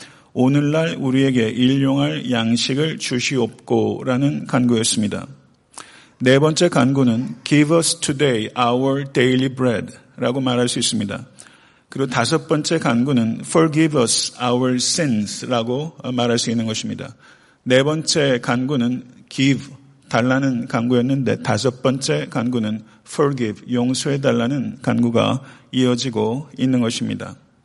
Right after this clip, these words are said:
주님께서 가르쳐주신 이 주기도의 이와 같은 순서는 우리가 매우 각별하게 주의해야 되는 것입니다.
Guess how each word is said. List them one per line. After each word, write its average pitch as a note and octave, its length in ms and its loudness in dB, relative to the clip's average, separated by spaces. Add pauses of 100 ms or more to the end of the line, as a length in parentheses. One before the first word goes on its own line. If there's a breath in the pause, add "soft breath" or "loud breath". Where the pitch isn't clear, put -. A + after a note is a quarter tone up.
(580 loud breath)
주님께서 D#3+ 500 2
가르쳐주신 C#3+ 640 2
이 C3+ 140 2
주기도의 C3 1300 0
이와 C3 200 6
같은 C3 240 2
순서는 D3 640 0
우리가 A#2 300 0
매우 B2 260 4
각별하게 A#2+ 960 2
주의해야 C3+ 460 0
되는 A#2 180 0
것입니다. G#2+ 460 -6